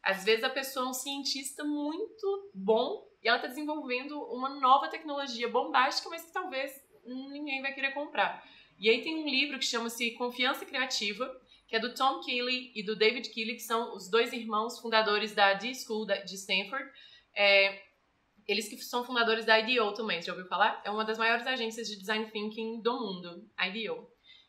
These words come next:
É, e eles falam, eles contam a história dessa máquina de ressonância magnética que um hospital tinha comprado e eles estavam vendo que as crianças ao entrar naquele ambiente, ali, elas começavam a chorar, desesperar, não queriam fazer,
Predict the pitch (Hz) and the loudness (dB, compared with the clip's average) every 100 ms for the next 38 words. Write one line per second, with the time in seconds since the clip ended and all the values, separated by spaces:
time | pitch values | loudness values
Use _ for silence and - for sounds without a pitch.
0 | _ 180 180 185 180 175 - 214 233 - | _ 8 8 8 6 2 -2 4 4 4
1 | - 254 254 262 226 220 240 247 254 240 | 4 6 6 6 2 0 0 0 -2 -4
2 | - 233 240 220 226 - 247 233 285 - | 2 4 6 4 2 2 8 8 8 2
3 | 233 254 220 226 214 214 214 208 202 190 | -4 -2 -2 0 -2 0 0 2 4 4
4 | 202 - - 294 294 - - _ - 226 | 4 0 -2 -4 -6 -18 -20 _ 4 6
5 | 226 220 214 - 220 226 - 226 220 220 | 6 4 -2 -2 -2 -2 0 6 6 6
6 | 214 240 254 240 240 - 294 285 294 294 | 0 0 0 4 6 4 0 -4 -2 0
7 | 302 311 294 294 285 - 254 339 - 294 | 0 -2 -4 -4 -6 -4 -2 -2 -4 -4
8 | 269 254 233 226 226 208 202 208 196 214 | -4 0 0 0 -2 -2 -2 -2 0 0
9 | 214 214 220 262 - 320 - 240 302 294 | 0 -2 -4 -4 -8 -10 -6 -4 -4 0
10 | 262 240 202 - - 285 262 220 208 185 | 4 4 2 -8 -4 0 2 2 0 -4
11 | 190 269 277 233 233 | -4 -6 -2 0 0